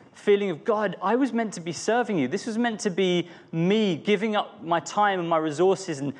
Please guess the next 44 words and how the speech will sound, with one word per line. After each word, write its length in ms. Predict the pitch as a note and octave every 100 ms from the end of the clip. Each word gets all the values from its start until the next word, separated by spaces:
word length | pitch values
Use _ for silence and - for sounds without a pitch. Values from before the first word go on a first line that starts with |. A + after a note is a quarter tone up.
| -
and 120 | - D3
serving 440 | G3+ G#3+ F#3 F#3+
you 120 | D#3
in 100 | C#3+
this, 140 | C#3+ D3
this 160 | E3+
big 260 | E3 F#3+ F3
dramatic 400 | F#3 F3+ E3 C3+
way. 420 | D#3 G3+ E3 C3 - - - -
And 160 | E3 F3+
it, 120 | F#3
it, 200 | - F#3+ -
it 140 | F#3+
hasn't 300 | - A#3+ A#3
happened. 420 | D#3+ A#3+ - G3+
What's 200 | D3 G#3
happened, 360 | - B3+ - A#3+
God? 240 | D#3+ B2+
You 80 | D#3
haven't 240 | F3+ G#3 G#3
come 180 | G3
through 360 | F#3 A#3+ B3 D3+
how 160 | D3+ -
I, 160 | C#3 -
how 180 | F3 E3
I 40 |
expected." 640 | - - - F#3+ - C#3 - - -
And 80 | C#4+
actually, 300 | F4+ - B3
for 140 | -
a 40 | A#3
number 240 | B3+ B3
of 120 | G3+
years, 400 | G#3+ C4+ F3 B2+
this 220 | G3 F#3+
was 140 | G3+ G3
kind 220 | G#3 F#3
of, 200 | F#3 - - - -
this 120 | F#3+
discouragement 800 | G3+ - A3 A3+ A3 E3+ C3 D3
was 120 | D3+
just 200 | F3+ D3 C#3+
there, 420 | G3 D#3 A#2+ B2 - - _ _ _ - - - -
uh, 180 | D3+